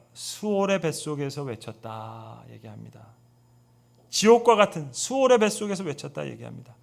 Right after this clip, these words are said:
가장 어두운 빛깔의 절망을 얘기합니다. 우리가 매주 예배 시간에 사도신경을 외우잖아요. 근데 여러분,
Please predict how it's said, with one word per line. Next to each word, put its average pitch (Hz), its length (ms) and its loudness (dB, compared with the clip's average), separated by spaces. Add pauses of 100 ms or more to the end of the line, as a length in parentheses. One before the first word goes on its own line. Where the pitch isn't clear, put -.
(500)
가장 160 480 4
어두운 220 320 4
빛깔의 190 340 4
절망을 151 480 0
얘기합니다. 110 680 -8 (1700)
우리가 151 200 -2
매주 143 680 -2
예배 127 220 -6
시간에 131 320 -8
사도신경을 143 680 -8
외우잖아요. 113 680 -12 (1000)
근데 175 140 -6
여러분, 160 380 -4